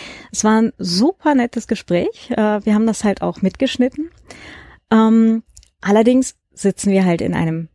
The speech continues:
Café. Und, ähm, es gibt halt Umgebungsgeräusche, es gibt, äh, Stühle rücken, ähm, es gibt eine Kaffeemaschine, die da gelegentlich bedient wird.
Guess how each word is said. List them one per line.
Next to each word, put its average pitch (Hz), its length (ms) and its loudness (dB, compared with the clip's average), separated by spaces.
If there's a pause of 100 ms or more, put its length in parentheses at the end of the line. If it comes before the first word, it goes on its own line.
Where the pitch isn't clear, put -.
Café. 160 360 -6 (460)
Und, 202 400 2 (220)
ähm, 175 500 -4
es - 160 -8
gibt - 220 -4
halt 185 160 -2
Umgebungsgeräusche, 208 920 -2
es - 280 -6
gibt, - 460 -6
äh, 180 200 -2
Stühle 240 440 0
rücken, 196 600 -4
ähm, 180 440 -4
es - 160 -10
gibt - 400 -8
eine 175 180 -2
Kaffeemaschine, 208 720 0
die 202 80 2
da 190 140 0
gelegentlich 180 480 -2
bedient 190 340 -2
wird. 190 220 -2